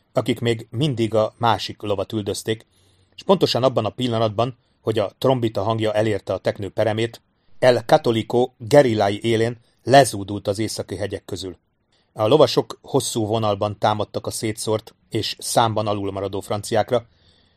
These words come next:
különféle alakú és méretű kardjukat magasan a fejük fölé emelték, miközben a hegyoldalról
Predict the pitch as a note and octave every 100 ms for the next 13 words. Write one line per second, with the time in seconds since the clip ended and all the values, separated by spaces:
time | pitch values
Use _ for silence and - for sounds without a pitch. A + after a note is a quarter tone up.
0 | - F3 D3+ C#3 C3 B2 C#3 - C3 A#2
1 | B2+ B2+ G#2+ A2+ - A#2+ G#2+ G#2+ G#2+ A2+
2 | A#2+ G#2 - G#2 - A2+ G2 - G#2+ G#2
3 | A2 G#2+ B2 A#2 A2 G#2 G#2 F#2+ A#2 A#2
4 | A#2 A2+ A#2 A#2+ C3